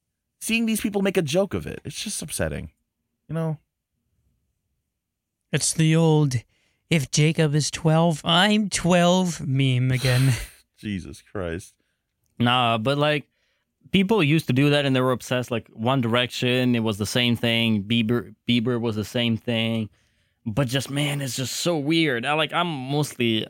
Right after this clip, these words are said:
Speaker 3: laughing, but also, like, this is so weird.
Speaker 2: That, yeah, I, I understand because, like,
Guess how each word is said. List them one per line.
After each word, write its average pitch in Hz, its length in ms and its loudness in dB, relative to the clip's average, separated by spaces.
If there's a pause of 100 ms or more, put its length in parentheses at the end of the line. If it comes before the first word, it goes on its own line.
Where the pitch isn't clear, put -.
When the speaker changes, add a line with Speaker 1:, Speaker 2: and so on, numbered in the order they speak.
Speaker 3:
laughing, 117 640 0
but 107 120 0
also, 120 260 -2
like, 104 160 -2
this 110 160 -8
is 110 80 -8
so - 280 -2
weird. 104 720 0
Speaker 2:
That, 185 340 2
yeah, 175 460 2
I, 139 540 4
I 143 160 2
understand 147 480 2
because, 131 380 2
like, 127 240 0